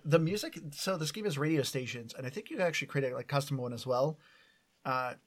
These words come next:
I think this was one of the few games that let you, well, I don't know if it, I think it got rid of it, but you could use to play, be able to play your own Spotify playlist. I think that was only in Forza Horizon three. But in, uh, this one, though, the, the radio stations they have are really good.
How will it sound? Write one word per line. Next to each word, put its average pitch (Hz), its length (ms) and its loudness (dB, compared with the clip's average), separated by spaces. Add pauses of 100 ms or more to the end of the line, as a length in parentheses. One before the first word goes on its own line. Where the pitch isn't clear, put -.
(160)
I 143 40 -8
think 180 160 -2
this 233 140 0
was 175 120 4
one 180 100 4
of 156 60 0
the 139 60 0
few 147 160 2
games 143 240 2
that 123 120 -6
let 127 180 -2
you, 131 160 -2
well, 123 340 2
I 135 40 -4
don't 175 100 0
know 170 80 2
if 135 60 0
it, - 100 -4 (180)
I 127 40 -10
think 165 160 -4
it 151 40 -8
got 135 180 2
rid 131 120 2
of 120 100 -2
it, 113 140 -4
but 139 100 -2
you 147 100 0
could 151 120 -4
use 170 160 -4
to 156 80 -4
play, 147 200 -2
be 147 140 2
able 139 140 2
to 131 60 0
play 135 180 2
your 131 160 2
own 127 160 2
Spotify 117 440 0
playlist. 110 520 -4 (280)
I - 40 -2
think 170 120 2
that 214 60 8
was 156 120 8
only 156 160 6
in 131 100 2
Forza 131 240 0
Horizon 117 280 0
three. 113 320 -8 (680)
But 139 300 4 (920)
in, 156 180 4
uh, 135 320 4
this 190 220 2
one, 180 120 4
though, 131 100 6
the, 120 200 -4 (240)
the 139 80 0
radio 156 280 4
stations 160 380 0
they 135 80 -2
have 127 380 0
are - 100 -12 (120)
really 151 480 0
good. 131 400 6